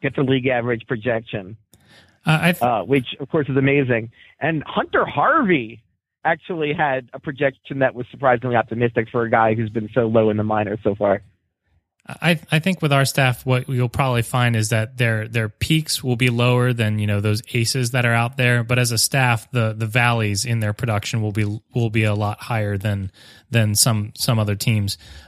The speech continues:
Speaker 2: Um, and, and over the, the long haul that, of that hundred sixty-two game season, that's probably what you'd prefer than a really uneven season. Um, but with this logjam of starters and with guys like Bundy, um, you know, knocking on the door to get there in, in the late season.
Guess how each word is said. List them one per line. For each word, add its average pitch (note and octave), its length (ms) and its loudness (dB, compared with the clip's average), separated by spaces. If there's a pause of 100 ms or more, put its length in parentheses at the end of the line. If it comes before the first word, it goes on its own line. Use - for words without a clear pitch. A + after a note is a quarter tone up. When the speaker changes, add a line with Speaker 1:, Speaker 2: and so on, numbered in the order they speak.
(120)
Speaker 2:
Um, G#2+ 240 0
and, A#2 300 -2
and A#2 100 2
over B2 260 2
the, G#2+ 260 2
the B2 120 0
long B2+ 300 4
haul A2+ 280 2
that, A#2 240 -4
of G#2+ 160 -2
that G#2+ 200 -2
hundred A#2+ 280 -2
sixty-two A2+ 460 0
game G#2 200 0
season, A2 340 0
that's G#2+ 120 -2
probably B2 400 -2
what G#2+ 280 -2
you'd G#2 120 -4
prefer G#2+ 560 0 (360)
than B2 140 4
a A2 60 2
really A2 320 4
uneven G#2+ 540 0
season. A2+ 540 -2 (340)
Um, C3 360 2
but C#3 360 -2
with F3 220 0
this F3 200 -2
logjam A#2+ 760 0 (420)
of A#2 240 0
starters A#2+ 540 0
and A2 340 -2
with A2 160 -4
guys A2+ 240 2
like G#2 240 -4
Bundy, A#2 460 2 (400)
um, G#2+ 340 -2
you A#2 100 -2
know, G#2+ 80 -2
knocking A#2 340 2
on A2+ 100 2
the A2 80 2
door A#2 220 2
to A2 80 2
get A2 240 -2
there A2 280 0
in, A2+ 280 -6
in A#2+ 140 -2
the A2 80 -2
late A2+ 200 -4
season. A2+ 320 -2